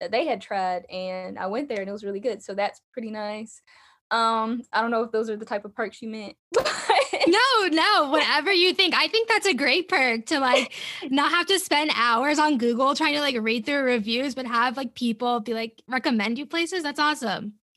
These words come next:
Speaker 1: Yeah. Um, I would say those are probably the only perks I can think of, like, right off the bat, 'cause those are the biggest ones. Um, the negatives?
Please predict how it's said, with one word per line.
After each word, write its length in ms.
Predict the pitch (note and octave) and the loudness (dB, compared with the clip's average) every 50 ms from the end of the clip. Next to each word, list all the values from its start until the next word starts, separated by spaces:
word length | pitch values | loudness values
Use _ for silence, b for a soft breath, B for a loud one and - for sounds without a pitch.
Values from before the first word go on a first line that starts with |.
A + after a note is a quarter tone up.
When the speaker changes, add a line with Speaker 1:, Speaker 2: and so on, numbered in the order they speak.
| _ - | _ -2
Speaker 1:
Yeah. 400 | G#3+ G#3 G3+ G3+ G3+ G#3 A#3 - _ - | 0 2 2 2 0 -2 -4 -6 _ -2
Um, 460 | C#4+ E4 E4+ E4 D#4+ E4 E4 F#4 F4 _ _ _ _ _ _ _ _ _ _ _ _ _ _ _ _ _ _ _ _ - _ _ - | 2 2 4 4 2 0 -2 -4 -10 _ _ _ _ _ _ _ _ _ _ _ _ _ _ _ _ _ _ _ _ -20 _ _ 2
I 120 | - C4+ | 2 4
would 300 | G#4+ B4+ D#5 D#5 D5 - | 4 4 2 2 0 -4
say 640 | - - - G#4 G#4+ G#4+ G#4+ G#4 G#4 G#4 G4+ F#4+ F#4 _ _ _ _ - | -8 -4 -2 0 0 2 0 0 0 -2 -2 -4 -6 _ _ _ _ -10
those 220 | A3 B3+ D#4+ F#4 | -6 -4 -2 -2
are 80 | G#4 G4 | -2 -4
probably 380 | - - D#4+ D4 D4+ D4+ D#4 | -2 -2 0 0 0 0 -2
the 120 | C#4 C4 - | -6 -8 -8
only 240 | - A#3 C4 B3+ B3+ | -8 -6 -6 -6 -6
perks 340 | - - A#3+ A3+ A#3 - | -6 -6 -6 -6 -6 -8
I 60 | A#3 A3 | -10 -12
can 260 | A3 - G#3+ G#3 G#3 | -12 -12 -14 -14 -12
think 260 | - G#3+ G#3+ A3 A3 | -12 -12 -12 -8 -6
of, 140 | G#3 G3+ G3+ | -6 -4 -4
like, 220 | G3+ F#3+ F#3+ - - | -4 -6 -6 -6 -4
right 260 | G3+ G3+ G3 G3+ G3+ | -2 0 0 2 0
off 160 | G3 G3+ - | 0 -2 -4
the 60 | G3+ | -8
bat, 320 | G#3 - - - - - - _ _ _ _ _ _ | -10 -8 -8 -8 -8 -8 -10 _ _ _ _ _ _
'cause 160 | _ A#3 A3 G#3 | _ -12 -8 -6
those 200 | G#3+ G#3+ A3+ A#3+ | -6 -6 -6 -6
are 60 | A#3 | -8
the 100 | G#3 G#3 | -10 -10
biggest 380 | G3+ G3 F#3+ - - - - | -12 -12 -14 -14 -16 -20 -20
ones. 340 | - - - - - _ _ b b b b b b b b b _ _ - | -20 -20 -20 -20 -20 _ _ b b b b b b b b b _ _ 0
Um, 680 | B3+ B3+ C4 C4 C4 C4 B3+ C4 C#4 C#4 C4+ C4 - _ _ _ _ _ _ _ _ _ _ _ _ _ - | 2 2 4 4 2 2 0 -2 -4 -4 -6 -8 -12 _ _ _ _ _ _ _ _ _ _ _ _ _ -10
the 140 | A#3 A#3 A3 | -8 -6 -2
negatives? 1000 | G#3 G#3+ G#3+ A#3+ D4+ F#4+ G4+ G#4+ A4 A4+ A#4 A#4 G#4+ - - - - - - - | 0 2 2 4 4 2 2 2 4 2 2 0 -2 -6 -12 -18 -20 -20 -20 -20